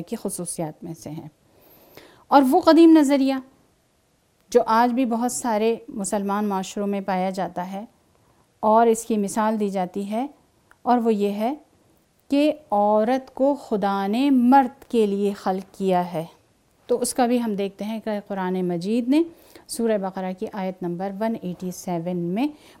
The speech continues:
بہت اچھے طریقے سے جواب دیا ہے، "ہن لباس لکم وانتم لباس لہن۔"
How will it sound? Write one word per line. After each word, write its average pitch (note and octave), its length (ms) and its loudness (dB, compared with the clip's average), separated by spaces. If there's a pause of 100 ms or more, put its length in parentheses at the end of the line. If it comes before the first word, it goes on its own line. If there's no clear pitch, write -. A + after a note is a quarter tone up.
بہت G#3+ 200 -4
اچھے G#3 240 -8
طریقے F#3 340 -8
سے F#3 180 -10
جواب F3 500 -6
دیا E3+ 340 -8
ہے، C#4 140 -2 (520)
"ہن A#3 360 2 (440)
لباس G3 800 0
لکم B3 640 2 (1900)
وانتم D#4 640 6 (400)
لباس F3+ 460 -2
لہن۔" E3+ 500 -6